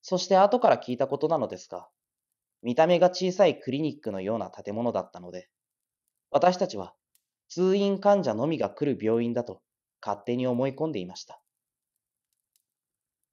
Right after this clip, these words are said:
けれど、昔から住んでいる年配の人の話によると、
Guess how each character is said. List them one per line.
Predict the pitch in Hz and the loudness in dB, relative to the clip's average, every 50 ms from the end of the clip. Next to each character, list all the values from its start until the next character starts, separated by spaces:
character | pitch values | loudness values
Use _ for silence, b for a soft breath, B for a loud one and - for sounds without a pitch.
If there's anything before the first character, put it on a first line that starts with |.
| _ _ _ _ _ _ | _ _ _ _ _ _
け | - - 170 | -2 2 2
れ | 156 135 | 2 2
ど、 | - 87 - _ _ _ _ _ _ _ _ _ _ _ _ | 0 -4 -10 _ _ _ _ _ _ _ _ _ _ _ _
昔 | 139 147 147 196 185 180 - | 0 2 2 4 2 2 2
か | - 196 | 4 4
ら | 185 190 | 6 6
住 | 185 - 196 196 | 4 2 0 0
ん | 190 | 2
で | 156 120 98 | 2 0 0
い | |
る | 90 90 - - _ _ _ _ _ _ _ | 0 -4 -10 -14 _ _ _ _ _ _ _
年 | - 117 135 143 143 143 | 0 2 2 2 4 4
配 | 147 147 147 | 4 4 4
の | 143 143 | 2 -2
人 | 143 - - 147 | -4 -6 -4 -4
の | 143 143 | -4 -4
話 | 143 143 147 143 143 - 160 | -2 -2 -2 -2 -2 -4 -8
に | 131 95 | -8 -8
よ | 90 90 | -10 -10
る | - 92 | -12 -14
と、 | _ - 92 | _ -20 -20